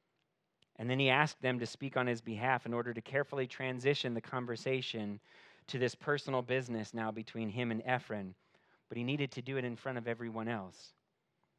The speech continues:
They were sitting at the entry gate to the city where all the business dealings were done. We saw that back in chapter nineteen when the angels visited Sodom and Lot was out at the, at the city gates. This is where all the leaders are. A-, and the author goes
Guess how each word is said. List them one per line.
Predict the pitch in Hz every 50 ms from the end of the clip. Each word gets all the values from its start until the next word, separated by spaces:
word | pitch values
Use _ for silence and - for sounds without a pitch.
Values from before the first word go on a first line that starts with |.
| _ _
They | - 131
were | 143 147
sitting | - - 170 165 165 170
at | 160 151
the | 160 151
entry | 143 156 165 - - 156
gate | 147 139 143 147 151 -
to | - 139
the | 131 127
city | - - 170 160 156 156
where | 139 139 135 135
all | 127 131 143 151
the | 151 151
business | 139 143 147 147 143 143 135 -
dealings | - 131 135 135 135 135 131 127
were | 127 123 120
done. | 120 117 117 117 123 139 147 143 _ _ _ _ _ _ _ _ _ _ _ _ _ _ _ _ _ - -
We | 110 110
saw | - - 117 113
that | 117 113
back | 110 120 120 113
in | 120 110
chapter | - 123 117 113 - 117
nineteen | 117 117 117 117 - - 120 113 117 120 131 - _ _ - - - - - - - _ _ _ _ _ -
when | 110 113 113 110 107
the | 113 127
angels | 120 117 120 113 113 101 98
visited | 113 117 110 104 113 107 104 98
Sodom | - - 113 113 113 110 110 110
and | 110 104 107
Lot | 110 117 -
was | 120 107 110
out | 110 110 110 110
at | 107 -
the, | 113 104 _ _ -
at | 107 101
the | - 107
city | - - 113 107 107
gates. | 98 104 101 101 107 - - -
This | - 110
is | 117
where | 127 143 135
all | 127 131
the | 127 117
leaders | 113 113 117 123 123 127 123 113
are. | - 110 104 98 104 110 117 123 - _ _ _ _ _ _ _ _ _ _ _ _ _ _ _ _ _ _ _ -
A-, | 139
and | 156 165 147 147
the | 156 156
author | - 160 185 190 - 202
goes | 185 160 180 160 147